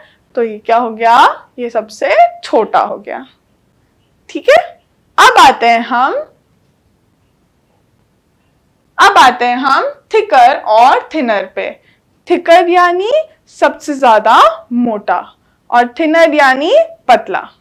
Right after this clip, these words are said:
थिक यानी मोटा, थिनर यानी, थिक यानी मोटा, थिन यानी पतला। So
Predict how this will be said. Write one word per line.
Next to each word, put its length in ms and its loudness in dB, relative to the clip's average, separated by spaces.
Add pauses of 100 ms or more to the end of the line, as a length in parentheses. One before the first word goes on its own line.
(800)
थिक 460 2
यानी 300 -4
मोटा, 400 -2 (840)
थिनर 520 0
यानी, 320 -4 (1400)
थिक 320 0
यानी 360 -4
मोटा, 380 0 (840)
थिन 260 4
यानी 400 -2 (140)
पतला। 360 -2 (320)
So 140 -4